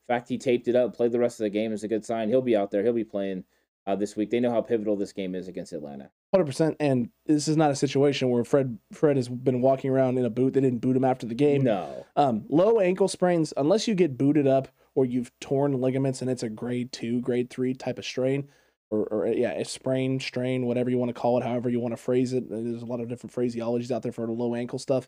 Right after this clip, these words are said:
Speaker 1: I mean, it's a P or a T. I mean,
Speaker 2: True.
Speaker 1: whichever one.
Speaker 2: It's true. Um, but anyway, e-, even, e-, even if you do that with a low, unless you've torn something and done some damage and your leg is swelling up and it's purple and blue and looks like you have frostbite, um, you're playing. You're playing.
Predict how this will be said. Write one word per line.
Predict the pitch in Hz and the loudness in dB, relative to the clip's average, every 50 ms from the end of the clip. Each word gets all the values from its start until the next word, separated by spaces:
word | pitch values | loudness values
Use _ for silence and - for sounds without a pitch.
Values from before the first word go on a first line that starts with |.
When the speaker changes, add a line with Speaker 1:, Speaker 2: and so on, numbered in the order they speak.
| - - | -8 -8
Speaker 1:
I | - | -6
mean, | 117 113 101 | -4 -4 -4
it's | 92 - | -4 -6
a | 92 | -10
P | - - 113 107 101 | -8 -4 -2 0 0
or | 92 87 | 0 -2
a | 87 | -4
T. | - 127 117 101 87 92 101 | -4 -2 -2 -2 -4 -6 -10
I | 101 | -10
mean, | 98 95 90 87 _ _ _ _ _ _ - | -12 -12 -12 -14 _ _ _ _ _ _ 0
Speaker 2:
True. | - 131 | 0 2
Speaker 1:
whichever | 110 95 92 90 | 2 0 -2 -6
one. | 92 92 85 - - _ _ | -6 -8 -8 -10 -14 _ _
Speaker 2:
It's | - - - | -20 -8 -2
true. | - 147 120 107 - _ - | 0 0 0 0 -2 _ 0
Um, | 139 139 135 123 117 - | 2 2 2 2 0 2
but | 143 147 156 | 2 2 2
anyway, | 156 139 127 117 104 - | 2 2 2 0 2 2
e-, | 151 160 - 180 | 2 2 2 2
even, | 185 202 170 170 156 156 - - | 2 2 2 2 0 0 0 -2
e-, | 175 170 - - | -4 -4 -2 -4
even | 196 220 190 202 190 | -4 0 4 4 4
if | 185 160 - | 4 4 2
you | 160 | 2
do | 135 139 147 147 | 4 4 4 4
that | 156 151 | 4 4
with | 139 135 | 2 2
a | 135 | 0
low, | 123 127 131 135 135 127 - - | 2 4 4 4 4 2 0 0
unless | 135 135 135 151 170 165 - - | 0 2 4 4 2 2 2 0
you've | 165 127 - | 0 -2 -2
torn | - - 127 131 131 | -2 -2 -2 0 0
something | 131 - 143 143 151 143 131 | 2 0 0 2 2 0 0
and | 123 120 113 | 0 0 0
done | 127 127 123 | -2 -2 -2
some | - 127 117 | -2 -4 -2
damage | 110 113 117 123 131 131 127 131 | -2 -2 0 0 0 0 0 -2
and | 123 117 110 107 110 - - 69 64 - _ _ _ - | -4 -4 -4 -4 -6 -10 -14 -16 -18 -18 _ _ _ -8
your | 120 113 110 | -6 -6 -6
leg | 104 104 110 120 127 123 117 | -6 -6 -4 -2 -2 0 0
is | 123 - - - - - - | -2 -4 -6 -10 -12 -12 -12
swelling | - - - - 147 135 131 135 131 135 | -10 -8 -2 2 2 4 4 2 2 2
up | 135 135 - 127 | 2 2 2 0
and | 120 | -4
it's | 117 - | -4 -6
purple | - - - 139 131 131 139 131 131 | -8 -4 -2 0 0 2 2 0 0
and | 120 107 | 0 0
blue | 120 127 135 139 135 | 2 4 4 4 4
and | 127 117 | 2 0
looks | 120 117 - | -2 -4 -2
like | 139 | -2
you | 127 123 | -2 -2
have | 117 | -2
frostbite, | - - 127 120 123 - - 139 135 131 - _ _ _ _ _ _ _ _ _ - | -2 -2 -2 -2 -2 -2 0 2 2 0 -2 _ _ _ _ _ _ _ _ _ -2
um, | 127 120 107 101 - - - | -2 -2 -2 -4 -6 -4 -2
you're | 135 - | -2 -2
playing. | - - - - - - _ _ _ _ _ _ _ _ _ _ _ _ _ _ _ _ _ | -2 -6 -14 -14 -16 -20 _ _ _ _ _ _ _ _ _ _ _ _ _ _ _ _ _
You're | - 151 | 0 0
playing. | 143 - - 50 50 - | 0 -2 -8 -14 -16 -18